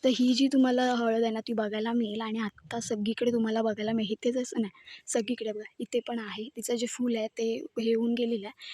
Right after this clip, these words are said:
पण इथे पण आहे बघा. आणि आत्ता ना, भयंकर मच्छर असते, म्हणजे संध्याकाळची भयंकर मच्छर असते.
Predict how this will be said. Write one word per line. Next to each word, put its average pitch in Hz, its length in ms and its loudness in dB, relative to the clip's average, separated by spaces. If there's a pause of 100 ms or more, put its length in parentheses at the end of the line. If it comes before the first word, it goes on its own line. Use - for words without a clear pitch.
(220)
पण 262 100 2
इथे 240 200 2
पण 208 200 -4
आहे 202 200 -6
बघा. 208 200 -10 (420)
आणि 220 120 2
आत्ता 226 280 -2
ना, 233 160 -2 (200)
भयंकर 220 460 0
मच्छर 233 340 -2
असते, 220 240 0
म्हणजे 214 340 0
संध्याकाळची 226 600 2
भयंकर 226 480 0
मच्छर 233 360 -2
असते. 233 260 -2